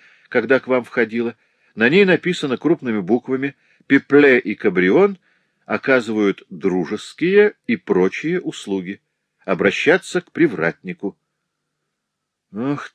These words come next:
ты, Господи! И всё это написано над нашей дверью? Ты слышишь, Альфред?» Господин Пепле смотрел на госпожу Серафен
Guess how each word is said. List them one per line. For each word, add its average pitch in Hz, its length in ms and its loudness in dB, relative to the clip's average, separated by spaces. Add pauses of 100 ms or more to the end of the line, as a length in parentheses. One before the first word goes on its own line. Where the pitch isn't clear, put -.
(120)
ты, 147 200 2
Господи! 120 1600 -4 (960)
И 139 160 6
всё 151 320 2
это 156 300 6
написано 139 640 -4
над 107 240 -4
нашей 135 380 -2
дверью? 143 560 -2 (640)
Ты 190 160 4
слышишь, 196 760 4
Альфред?» 196 760 2 (540)
Господин 98 440 -4
Пепле 117 440 0
смотрел 95 500 -2
на 87 140 -6
госпожу 87 400 -6
Серафен 95 580 -4